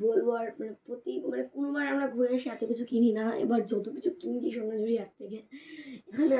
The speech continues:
আদৌ সবগুলো আছে কিনা আমি জানি না, কারণ আমি সব খুঁটে খুঁটে এখন নিয়ে চলে আসছি, কারণ একটু পরে এই নববর্ষ উপলক্ষে মাফাব যেগুলো ঘর ডেকোরেশনের কিনা আনা হয়েছে সেগুলোকে মা ইয়ে উপরে সাজাই দিবে। তো ওই জন্য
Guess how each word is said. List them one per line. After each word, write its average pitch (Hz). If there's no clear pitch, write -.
আদৌ 233
সবগুলো 254
আছে 240
কিনা 247
আমি 247
জানি 214
না, 277
কারণ 269
আমি 277
সব 302
খুঁটে 285
খুঁটে 285
এখন 269
নিয়ে 269
চলে 135
আসছি, -
কারণ 135
একটু -
পরে 262
এই 254
নববর্ষ 233
উপলক্ষে 240
মাফাব 233
যেগুলো 254
ঘর 233
ডেকোরেশনের 254
কিনা 233
আনা 220
হয়েছে 208
সেগুলোকে 247
মা 262
ইয়ে 247
উপরে 254
সাজাই 233
দিবে। 226
তো -
ওই 254
জন্য 262